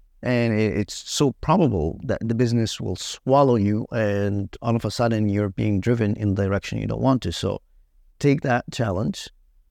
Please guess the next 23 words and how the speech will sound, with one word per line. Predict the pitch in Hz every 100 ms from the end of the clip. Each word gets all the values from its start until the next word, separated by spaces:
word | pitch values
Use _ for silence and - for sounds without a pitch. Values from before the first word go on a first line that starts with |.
| _ _ _ - _ -
take | 147 147 -
your | - 127
goal | 120 - 117 190 -
and | 110 110
says, | 131 127
"Okay, | 139 131 -
this | - 120 139
is | 123
where | 120
I | 127
wanna | 123 107
go," | 101 156 123 117
and | - 107 104
make | 101
sure | - 110
that | 110
you | 104
don't | 107 107
get | 104
distracted | 104 - - - 117 127
and | - 123
you | 110
don't | 113 -